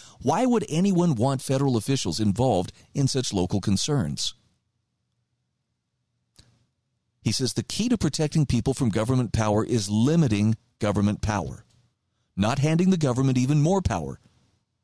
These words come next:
And he says, never forget, power always comes down to control. Again, this is Mike Maharrey from the, um, Tenth Amendment Center.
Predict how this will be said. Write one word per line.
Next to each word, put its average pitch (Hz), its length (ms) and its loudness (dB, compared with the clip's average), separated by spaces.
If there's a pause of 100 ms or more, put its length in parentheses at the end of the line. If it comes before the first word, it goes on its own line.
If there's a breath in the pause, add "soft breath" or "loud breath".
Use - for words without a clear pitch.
(320)
And - 80 -6
he 85 60 -2
says, 101 200 -4
never 104 200 0
forget, 139 500 -4 (480)
power 127 380 0
always 135 320 0
comes 147 280 -2
down 113 440 -4 (340)
to 113 140 -2
control. 95 560 -2 (1300)
Again, 73 160 -6
this 104 160 -2
is 95 100 -8
Mike 117 280 0
Maharrey 139 600 0
from 110 480 0
the, 95 380 0 (120)
um, 69 380 -8 (580 loud breath)
Tenth 160 280 -2
Amendment 131 400 0
Center. 98 380 -2